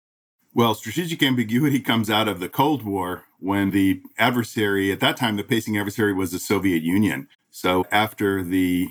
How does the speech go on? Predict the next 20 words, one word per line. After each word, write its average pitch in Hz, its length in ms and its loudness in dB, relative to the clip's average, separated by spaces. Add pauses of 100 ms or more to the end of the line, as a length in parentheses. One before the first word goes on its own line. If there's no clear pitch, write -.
(120)
famous 107 600 0
visit 113 540 -2
where 98 480 -2
President 98 340 -2
Nixon 104 460 0
and 92 200 0
Secretary 107 300 2
of 92 60 -6
State 92 260 -2
Kissinger 101 540 0
went 101 160 -4
to 90 80 -12
China, 98 600 -2
that 98 220 -2
began 98 300 -2
a 90 40 -4
process 98 540 -2
of 87 180 -4
recognizing 92 680 -2
China 92 580 -2